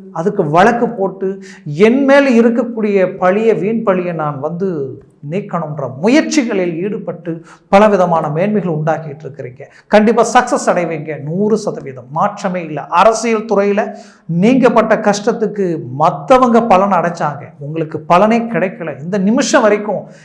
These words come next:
நினைச்சு நினைச்சு வேதனையில ஆதங்கத்தில் இருக்கிறீங்க. அந்த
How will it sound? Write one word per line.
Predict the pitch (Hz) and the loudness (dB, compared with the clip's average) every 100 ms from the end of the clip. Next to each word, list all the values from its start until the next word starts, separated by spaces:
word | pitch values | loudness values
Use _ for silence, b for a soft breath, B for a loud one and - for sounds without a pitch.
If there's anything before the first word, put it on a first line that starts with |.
| B B 156 175 | B B -6 -2
நினைச்சு | 220 269 233 285 | 2 2 2 2
நினைச்சு | 254 254 240 175 156 | 2 0 0 -2 6
வேதனையில | 226 269 269 247 226 175 185 | 8 10 8 4 4 6 6
ஆதங்கத்தில் | 220 240 226 220 180 | 4 2 0 0 -2
இருக்கிறீங்க. | 180 180 160 139 131 135 | -2 -4 -6 -6 -10 -8
அந்த | 156 185 185 | -4 -2 2